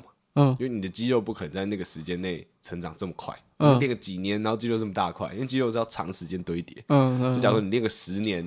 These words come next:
Speaker 1: 你的肌肉才变得很大块，
Speaker 2: OK。
Speaker 1: 是这种感觉。
Speaker 2: OK。
Speaker 1: 他说，所以很多人是打药，
Speaker 2: 嗯。
Speaker 1: 但是他不想打药，他想要用天然的方式去练。
Speaker 2: 嗯，嗯。
Speaker 1: 所以他是吃补剂。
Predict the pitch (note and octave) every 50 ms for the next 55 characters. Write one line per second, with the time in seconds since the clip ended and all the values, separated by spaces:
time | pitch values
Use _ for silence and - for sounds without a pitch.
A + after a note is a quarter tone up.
0 | F#2 F2+ D#2+ E2+ - G2 G#2+ G#2 F#2+ F2 E2 D#2+ - G2+ F2+ E2+ - - F#2+ D#2+
1 | D#2+ D#2 F#2 E2+ D2+ - - F2 - - - C3+ C3 B2+ C3+ A#2+ A#2+ A#2 G2+ A2
2 | F#2 E2+ D#2 C#2+ C2+ D#2 - - - - C#3 C3 B2+ - C3 C3 C3+ - _ _
3 | _ _ - A#2 A#2+ B2 B2 A#2+ - B2 A2 G2 F#2 G2+ F#2+ F2 E2 - - -
4 | - D#2 E2 - - - _ - - C3+ A#2+ A2+ B2+ C3 A#2 G2+ F2+ E2+ - D2
5 | B1 C#2+ E2 D2 C2+ G2+ G#2+ G#2 F2 F2+ F#2 G2 F#2+ F2+ E2 - - F#2+ F#2+ F2
6 | D#2 D#2 - E2 D#2 E2 - F2 D#2 - - - D#2 C2+ A1+ - - _ _ _
7 | - G2+ C#3 C3+ C3 B2+ C3 C#3 - - C3+ B2+ B2 B2 C3 - _ - - A2+
8 | A2 A2 G#2+ G#2+ G#2+ - A2+ G#2 F#2+ - - - G2+ F#2+ - - - - - -
9 | F#2 D#2+ -